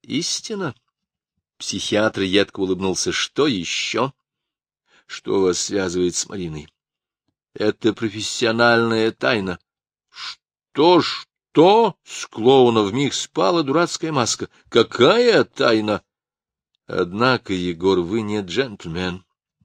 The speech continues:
бросила Марина безразлично, а муж пообещал: «С тобой мы дома разберемся».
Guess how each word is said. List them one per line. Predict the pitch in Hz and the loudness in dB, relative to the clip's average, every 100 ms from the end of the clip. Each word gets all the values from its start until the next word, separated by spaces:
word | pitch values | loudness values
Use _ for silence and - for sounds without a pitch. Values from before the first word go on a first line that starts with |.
| _ _ _ _ | _ _ _ _
бросила | - 90 104 95 98 92 | -10 0 2 2 -2 -4
Марина | 90 101 90 | -4 -4 -4
безразлично, | 92 87 87 80 78 - 135 127 _ _ _ | -2 -2 -2 -4 -8 -8 -8 -14 _ _ _
а | 85 | -12
муж | 90 98 | -8 -8
пообещал: | - 92 87 - 98 85 _ _ _ | -8 -8 -6 -2 -2 -2 _ _ _
«С | - - | -14 -14
тобой | - 98 92 113 117 | -2 -2 2 6 6
мы | 113 110 101 | 6 2 2
дома | 101 175 127 92 82 _ | 2 0 2 0 -2 _
разберемся». | - 98 92 87 90 92 90 - 92 | -12 -6 -4 -4 0 0 0 -6 -8